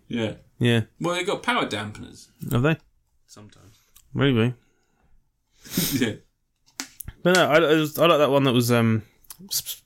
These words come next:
Speaker 2: s-, sort of sp-, set in the world of the comics as well, where they
Speaker 1: Oh, with
Speaker 2: turbocharged
Speaker 1: the
Speaker 2: some crazy guy and he went flying all over the place and
Speaker 1: Yeah.
Speaker 2: friggin' ends up flying straight through the massive great big musty <laughs> guy,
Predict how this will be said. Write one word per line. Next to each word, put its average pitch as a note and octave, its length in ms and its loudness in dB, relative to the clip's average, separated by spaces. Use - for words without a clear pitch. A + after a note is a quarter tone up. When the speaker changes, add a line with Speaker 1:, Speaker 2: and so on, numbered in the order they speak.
Speaker 2:
s-, - 60 -4
sort - 200 -2
of - 100 -12
sp-, - 300 -2
set A#2 160 0
in A2+ 80 -4
the A2 60 0
world A2 200 2
of G2+ 60 -6
the - 80 -10
comics - 580 -2
as G#2+ 180 0
well, G#2+ 340 2
where G#2+ 120 -2
they A2 120 4
Speaker 1:
Oh, C#3 180 4
with C3 100 4
Speaker 2:
turbocharged A2+ 540 2
Speaker 1:
the G#2 60 -4
Speaker 2:
some A2 140 -2
crazy G#2+ 320 0
guy G#2 120 0
and G2+ 100 0
he G#2 40 0
went G#2 160 -2
flying A2 300 0
all G#2 120 0
over G#2 140 0
the G#2+ 80 -2
place G#2 340 -2
and G2+ 100 0
Speaker 1:
Yeah. G2+ 80 0
Speaker 2:
friggin' G#2 400 -2
ends A#2+ 220 4
up C3 120 0
flying A2+ 380 2
straight A2+ 340 0
through A#2+ 260 4
the A2 280 4
massive A#2 360 0
great A2 140 2
big A2 140 0
musty A2 320 0
<laughs> B2 80 2
guy, - 0 -